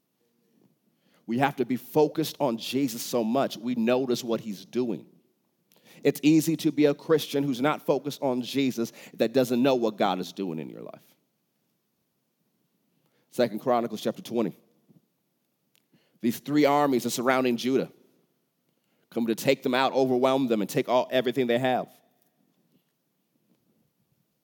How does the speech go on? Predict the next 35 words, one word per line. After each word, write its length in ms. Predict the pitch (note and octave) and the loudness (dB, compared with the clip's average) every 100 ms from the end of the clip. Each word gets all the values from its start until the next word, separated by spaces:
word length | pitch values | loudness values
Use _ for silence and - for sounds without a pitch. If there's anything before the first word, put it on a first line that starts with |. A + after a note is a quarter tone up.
| _ _ | _ _
King 200 | - C3+ | -2 0
Jehoshaphat 500 | C3 C3 C#3 C3 C3 | 2 2 2 2 -2
calls 240 | - B2+ B2 | 2 0 0
a 60 | |
prayer 260 | A2 C3+ C3 | -2 2 2
meeting. 320 | B2+ G#2 E2 _ _ _ _ _ _ _ _ _ | 2 -2 -4 _ _ _ _ _ _ _ _ _
He 120 | B2 | -8
prays. 520 | B2+ C#3 C#3 B2+ - - - _ | -2 2 4 4 2 -10 -20 _
They 100 | A2+ | -6
put 240 | - D3 - | 0 0 2
their 80 | |
trust 460 | - - F3 D#3 - | 0 0 0 0 0
and 260 | - A2 A2 | -4 -2 2
lean 160 | D3+ D3+ | 2 2
on 120 | B2+ | 2
the 60 | B2 | 0
Lord. 420 | B2+ C#3+ F2 - _ _ _ _ _ _ _ _ _ _ _ _ _ _ | 2 2 0 -6 _ _ _ _ _ _ _ _ _ _ _ _ _ _
And 160 | - A#2+ | -4 0
then 80 | |
the 60 | B2+ | 0
Holy 280 | C3+ D#3 D#3 | 4 4 6
Ghost 220 | D3+ C#3+ | 2 0
comes 240 | D#3 D3 | -2 0
on, 220 | D3 C3 A#2 | 2 2 0
a 40 | |
man 200 | B2 B2+ | 0 0
of 100 | A#2 | 2
God, 280 | A#2+ G#2 F2 | 2 2 0
and 100 | A2+ | -2
he 60 | B2 | -2
begins 320 | B2 B2+ A2+ | 0 0 -2
to 80 | A#2 | -2
prophesy, 600 | - D3+ - - G2+ F#2 | 0 0 -2 -6 -4 -4
tells 280 | - D#3 C3+ | 0 0 0
them, 160 | F2 | -6